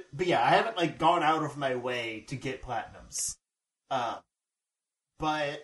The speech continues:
I think with the P S five, like, games are getting more expensive. You know, there's not a lot out right now. And, like, I really like these games. So I'll just take the extra time and, like, you know, put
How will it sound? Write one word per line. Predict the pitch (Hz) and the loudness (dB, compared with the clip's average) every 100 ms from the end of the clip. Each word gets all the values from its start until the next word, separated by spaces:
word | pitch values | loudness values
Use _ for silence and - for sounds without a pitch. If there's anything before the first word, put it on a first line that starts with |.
| - | -6
I | 170 | -6
think | 202 233 | -6 -8
with | 226 | -8
the | 151 | -6
P | 208 | -4
S | 196 | -2
five, | - 185 156 139 | 4 4 4 0
like, | 139 127 - | -2 -2 -6
games | 139 160 175 | -2 -2 -2
are | |
getting | 175 165 | -2 0
more | 156 | -2
expensive. | 151 - 135 143 135 135 - | -4 -4 -6 -6 -8 -10 -10
You | 143 | -10
know, | 113 | -10
there's | 120 120 | -10 -6
not | 151 | -4
a | - | -2
lot | 143 139 | 2 4
out | 135 147 | 4 2
right | 139 143 | -6 -6
now. | 143 139 139 _ _ _ - | -6 -6 -8 _ _ _ -6
And, | 135 123 | -4 -4
like, | 123 131 | -6 -6
I | |
really | 120 120 143 143 | -10 -8 -8 -6
like | - - - | -6 -6 -6
these | 165 | -8
games. | 190 190 202 214 - _ _ _ _ _ | -6 -6 -6 -6 -8 _ _ _ _ _
So | - - 156 151 151 | -8 -4 -2 -2 -2
I'll | 156 147 151 | 0 0 0
just | 156 - | -6 -4
take | 160 147 | -2 -2
the | 135 | -2
extra | 143 - - | -2 -2 -8
time | - 247 156 139 156 - _ _ _ _ _ _ - | 2 4 4 2 -2 -8 _ _ _ _ _ _ -6
and, | 147 135 123 | -2 -2 0
like, | 135 123 120 - - | 0 0 -2 -12 -8
you | 160 | -2
know, | - | -2
put | - 156 147 | 0 -2 -2